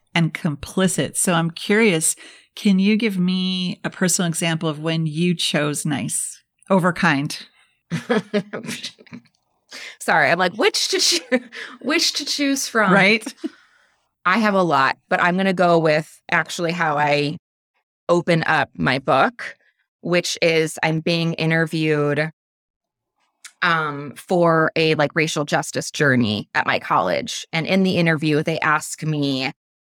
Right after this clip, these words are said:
Speaker 2: "So why do you wanna go on this? Like, why do you wanna have this experience?" And I remember, cu-, I remember saying, like,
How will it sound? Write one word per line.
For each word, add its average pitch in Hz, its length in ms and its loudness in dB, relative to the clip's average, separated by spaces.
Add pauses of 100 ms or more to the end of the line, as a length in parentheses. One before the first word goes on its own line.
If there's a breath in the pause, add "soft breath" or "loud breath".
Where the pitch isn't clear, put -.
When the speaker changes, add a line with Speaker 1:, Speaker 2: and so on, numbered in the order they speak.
(160)
Speaker 2:
"So 196 220 0
why 170 240 4
do 160 80 -2
you 156 100 -4
wanna 139 200 -4
go 107 200 0
on 76 200 0
this? - 520 -10 (1000)
Like, - 120 -10
why 175 220 4
do 180 60 0
you 180 80 0
wanna 160 140 0
have 165 200 -6
this - 180 -2
experience?" 104 640 0
And 175 120 2
I 170 80 2
remember, 202 840 2 (380)
cu-, 208 120 -4 (100)
I 185 100 2
remember 226 340 2
saying, 247 480 2
like, 180 380 0